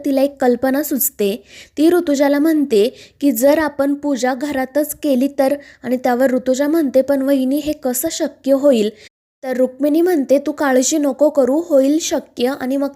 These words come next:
ती लगेच गुरुजींना कॉल करते. ती गुरुजींना सांगते की "मी देवळात येऊ शकत नाहीये, माझा पाय मुरगळलाय, चालणं शक्य होणार नाही, तुम्ही प्लीज ही पूजा घरीच करू शकता का?" आणि त्यावर गुरुजीसुद्धा हो म्हणतात.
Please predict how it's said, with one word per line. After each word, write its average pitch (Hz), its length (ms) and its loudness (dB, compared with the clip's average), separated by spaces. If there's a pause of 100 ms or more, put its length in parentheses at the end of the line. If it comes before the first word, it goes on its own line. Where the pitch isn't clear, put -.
ती 294 100 0
लगेच 254 360 2
गुरुजींना 262 520 -2 (100)
कॉल 254 240 0
करते. 220 460 -2 (540)
ती 285 60 -2
गुरुजींना 269 600 2
सांगते 285 600 0 (300)
की 277 80 0
"मी 294 180 4
देवळात 269 500 4
येऊ 262 240 -2
शकत 277 460 -6
नाहीये, 247 380 0
माझा 262 340 -2
पाय 269 300 -2
मुरगळलाय, 233 600 0
चालणं 247 440 -4
शक्य 277 400 -4
होणार 269 360 0
नाही, 220 320 0 (440)
तुम्ही 285 240 6
प्लीज 294 380 2
ही 320 60 2
पूजा 269 400 0
घरीच 285 480 2
करू 269 240 2
शकता - 440 -6
का?" 233 200 -2 (320)
आणि 254 120 -4
त्यावर 285 300 2
गुरुजीसुद्धा 262 840 0
हो 302 200 4
म्हणतात. 262 440 -2